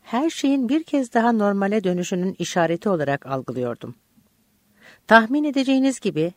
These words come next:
her on dakikada bir okulu hayal ettiğimden üç hafta oldukça yavaş geçti. Dersler başlamadan önceki gece o kadar heyecanlıydım ki saatler boyunca yatağımda uyanık yatarak çatıdaki termitleri dinledim.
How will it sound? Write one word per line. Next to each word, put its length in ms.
her 280
on 340
dakikada 680
bir 260
okulu 360
hayal 360
ettiğimden 600
üç 260
hafta 480
oldukça 420
yavaş 400
geçti. 420
Dersler 460
başlamadan 580
önceki 380
gece 420
o 100
kadar 320
heyecanlıydım 760
ki 280
saatler 580
boyunca 340
yatağımda 640
uyanık 440
yatarak 420
çatıdaki 640
termitleri 640
dinledim. 360